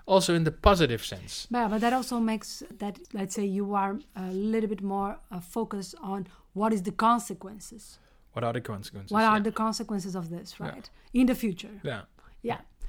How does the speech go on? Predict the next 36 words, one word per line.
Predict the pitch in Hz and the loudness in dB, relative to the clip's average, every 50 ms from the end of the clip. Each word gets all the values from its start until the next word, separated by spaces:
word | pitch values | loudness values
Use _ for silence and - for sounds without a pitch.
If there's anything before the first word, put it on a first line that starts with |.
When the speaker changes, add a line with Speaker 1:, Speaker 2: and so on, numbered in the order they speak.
| - - - | -8 -4 -2
Speaker 2:
I'm | 214 220 220 | 2 2 4
more | 220 220 226 226 226 226 226 | 4 6 6 6 6 6 6
like, | 208 208 208 208 190 - - - - 196 | 4 4 4 2 0 -4 -10 -10 -4 -2
how | 196 214 226 | 0 2 2
do | 208 220 | 2 2
you | 220 196 | 0 -2
feel | - - 214 202 202 | -2 -2 -2 -2 0
about | 202 180 196 196 190 175 | -2 0 0 -2 0 -2
that | 185 185 180 | -4 -4 -2
right | 175 185 185 185 | -2 -4 -4 -4
now? | 196 180 165 160 - - - _ - - - | -4 -6 -6 -8 -10 -16 -20 _ -20 -6 -4
Speaker 1:
Hmm, | 135 127 110 101 - - - - | -2 -2 -2 -4 -8 -14 -12 -4
right. | 131 123 170 160 - | -2 0 0 0 0
Speaker 2:
<laughs> | 170 - 190 170 - - - - - - - - - - - - - - - - | -2 -2 -2 -6 -8 -10 -16 -18 -18 -18 -18 -18 -20 -20 -20 -20 -20 -20 -4 0
Speaker 1:
And, | 175 180 | 4 6
uh, | 180 170 165 160 160 165 | 6 6 6 6 4 2
and, | 180 190 196 - | -2 -2 -2 -4
and | - 170 180 196 | -2 0 2 4
no | 214 220 | 4 4
good | 180 185 196 175 | 6 6 6 6
or | 151 143 | 6 6
bad, | 151 147 151 156 | 8 8 8 8
and | 147 139 143 | 6 6 4
no, | 147 143 139 135 131 131 - - - - - - - _ _ | 4 4 4 2 2 0 -4 -12 -20 -20 -20 -20 -20 _ _
no | 139 135 131 127 127 120 | 0 0 0 0 -2 -4
stereotyping | - - - - 156 160 156 131 117 - - - 123 110 110 - - 110 110 | -6 -10 0 2 2 4 4 2 0 -2 0 0 2 2 2 -2 -4 -4 -4
as | 107 107 107 | -4 -4 0
well, | 107 151 190 | 2 2 2
because | 185 156 - 131 123 - - - 113 | 2 0 -4 -6 -8 -8 -10 -12 -12
I | |
think | - - 123 120 117 | -10 -8 -8 -8 -6
there's | 120 110 113 110 117 | -4 -4 -4 -4 -4
a | 117 113 | -6 -4
lot | 117 120 117 - - | -4 -4 -6 -6 -8
to | - 113 | -10 -10
say | - - 127 117 117 113 113 | -6 -4 -4 -4 -4 -4 -8